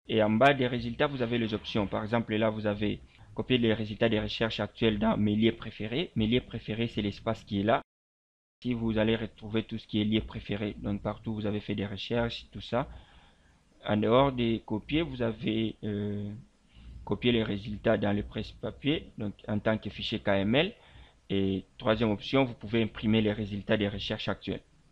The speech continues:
Si par exemple on clique sur copier, vous voyez que ça ajoute ces résultats dans mes liens préférés. Nous avons Yaoundé qui est là et le point en question.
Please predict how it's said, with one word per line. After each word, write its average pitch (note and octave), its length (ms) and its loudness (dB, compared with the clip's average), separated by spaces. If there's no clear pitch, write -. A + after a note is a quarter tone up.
Si A#2+ 180 -8
par A2+ 140 2
exemple A2+ 300 2
on G#2 80 2
clique A2 240 -4
sur - 300 -6
copier, C#3 480 0
vous G2+ 80 -8
voyez A2 220 4
que A#2+ 280 2
ça G#2+ 160 -4
ajoute G#2 400 -4
ces - 140 -4
résultats G#2+ 460 0
dans G#2+ 240 2
mes E3+ 180 0
liens A2+ 140 4
préférés. G#2 500 -4
Nous G#2 140 0
avons G#2 340 -2
Yaoundé G2+ 440 0
qui F#2+ 200 -8
est F#2 40 -2
là A#2 260 0
et G2+ 140 0
le G2 100 2
point A3 260 0
en G2+ 80 0
question. C#3 460 -2